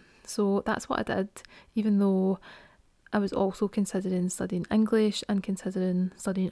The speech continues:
art, but I decided to go for music because that was where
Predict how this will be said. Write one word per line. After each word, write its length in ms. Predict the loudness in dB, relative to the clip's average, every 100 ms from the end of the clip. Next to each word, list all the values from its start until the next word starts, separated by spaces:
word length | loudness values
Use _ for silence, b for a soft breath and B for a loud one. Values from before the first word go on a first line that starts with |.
| -2
art, 340 | 0 0 -2 -10 -12 -8
but 180 | -8 -6
I 100 | -6
decided 360 | 0 2 2
to 80 | 0
go 100 | -2
for 140 | 0 2
music 480 | 2 2 0 -4
because 220 | -8 -10 -4
that 180 | -2
was 160 | -2 -4 -2
where 320 | 0 0